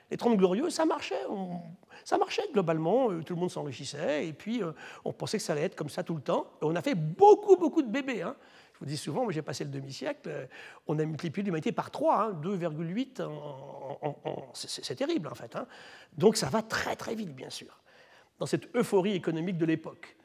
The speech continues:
La transition écologique, aujourd'hui, n'est pas jugée assez rentable par les investisseurs,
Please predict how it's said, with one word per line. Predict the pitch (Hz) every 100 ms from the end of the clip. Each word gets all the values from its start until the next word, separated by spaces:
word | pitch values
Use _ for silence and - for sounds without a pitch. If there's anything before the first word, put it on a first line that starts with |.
| - - - _ -
La |
transition | - 269 254
écologique, | 269 247 240 262 - - -
aujourd'hui, | 220 226 240
n'est | 202
pas | 185 311
jugée | 233 254 220 202
assez | 156 170
rentable | 135 202 349 339 220 254 -
par | 190
les | 175
investisseurs, | 165 143 - 165 285 349